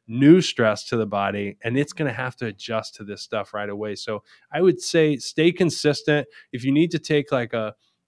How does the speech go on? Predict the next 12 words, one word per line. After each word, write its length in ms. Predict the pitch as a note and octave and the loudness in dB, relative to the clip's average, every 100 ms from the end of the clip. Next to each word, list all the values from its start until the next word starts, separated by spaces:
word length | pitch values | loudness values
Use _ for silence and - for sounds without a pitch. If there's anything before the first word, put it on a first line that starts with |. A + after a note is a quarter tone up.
| - | -10
a 240 | A#2+ A#2 A2+ | 0 0 2
mobility 580 | A#2 G#2+ D#3 F3 D#3 | 0 4 4 6 4
day 360 | C#3 C3 C3+ C3 | 4 4 4 4
or 100 | B2 | 0
something 580 | - C3 A#2+ B2+ B2 A#2 | -2 -4 -2 -4 -2 -2
that's 300 | A2 A2 - | -4 -6 -6
really 240 | B2+ C3 | -2 -2
low 300 | A2+ A#2 A#2+ | -2 0 0
level, 640 | B2 A2+ A2+ A#2 A#2 A2+ - _ | 2 2 2 2 2 0 -8 _
um, 420 | A#2 A2+ A2 G#2+ | -4 -2 -4 -6
low 240 | A#2 A#2+ B2 | 0 2 2
intensity, 800 | A2+ - B2 A#2 A#2+ A#2+ A#2 | 0 -4 -6 -6 -4 -2 -2